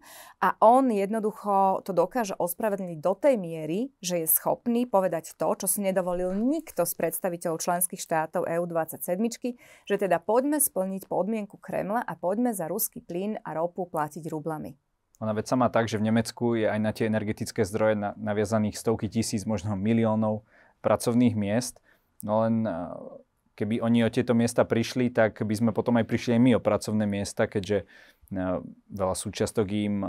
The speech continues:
Speaker 2: dodávajme aj my. Takže ono to je taký postoj síce pre nich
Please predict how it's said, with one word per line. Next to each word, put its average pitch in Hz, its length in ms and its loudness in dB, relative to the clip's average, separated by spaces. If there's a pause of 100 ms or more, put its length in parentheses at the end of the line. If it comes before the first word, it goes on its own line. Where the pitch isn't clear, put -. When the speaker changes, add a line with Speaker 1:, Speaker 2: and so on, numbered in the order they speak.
(180)
Speaker 2:
dodávajme 107 720 2
aj 104 80 0
my. 113 160 4
Takže 104 400 4
ono 117 160 2
to 123 160 4
je 120 80 4
taký 123 240 2
postoj 120 240 2
síce - 400 0 (720)
pre 98 160 0
nich 151 400 2